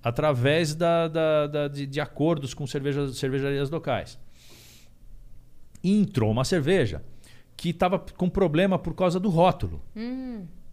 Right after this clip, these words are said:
Speaker 1: Puta, porque é uma lei, tá, não sei o quê, mas que lei é essa? Tá, não sei o quê. Eu falei, puta, Jô, eu sei. Porque, cara, foi numa segunda-feira e domingo, no dia anterior, eu tinha ido num churrasco na casa do meu irmão,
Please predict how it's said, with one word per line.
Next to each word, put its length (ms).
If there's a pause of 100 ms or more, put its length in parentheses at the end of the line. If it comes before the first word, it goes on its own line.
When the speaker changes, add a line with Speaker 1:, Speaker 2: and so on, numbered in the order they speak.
Speaker 1:
Puta, 260
porque 140
é 40
uma 100
lei, 180
tá, 140
não 80
sei 80
o 40
quê, 80
mas 120
que 120
lei 240
é 120
essa? 340
Tá, 80
não 80
sei 140
o 20
quê. 80
Eu 60
falei, 180
puta, 340
Jô, 160
eu 140
sei. 480 (1400)
Porque, 300
cara, 400
foi 100
numa 160
segunda-feira 840 (400)
e 100
domingo, 800
no 140
dia 140
anterior, 520
eu 60
tinha 220
ido 160
num 100
churrasco 480
na 80
casa 160
do 60
meu 80
irmão, 400